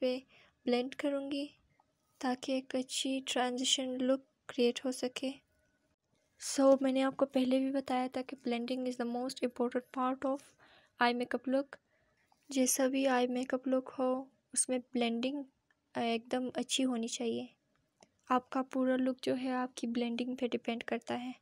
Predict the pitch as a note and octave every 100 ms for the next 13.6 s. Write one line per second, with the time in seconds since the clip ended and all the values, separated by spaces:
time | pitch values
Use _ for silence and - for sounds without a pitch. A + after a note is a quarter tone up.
0 | _ _ _ _ _ _ - C4 B3+ B3+
1 | C4 B3+ B3+ B3+ C4 - C4 B3+ C4 C4+
2 | B3 B3+ B3+ A#3+ B3+ C#4 - D#4 - -
3 | - - - - - - B3+ B3 B3+ B3
4 | D#4+ B3 B3+ B3 C4 C#4 C#4 C#4 - C4
5 | C4+ C4+ C4+ C#4 C#4+ D#4 - _ _ _
6 | _ _ _ _ - _ _ C4 - -
7 | C4+ B3+ C4 B3 - B3+ B3+ C4 B3+ C4
8 | B3+ B3 A#3+ B3+ B3+ - B3 B3 B3+ C4
9 | - - C4 C4 _ - _ - C4 -
10 | - - B3+ B3+ B3 C4 - B3+ - B3
11 | - - B3+ B3+ B3+ B3+ C4 C4+ C4+ C4+
12 | - _ _ _ _ _ _ _ _ -
13 | C4 B3 - B3+ C4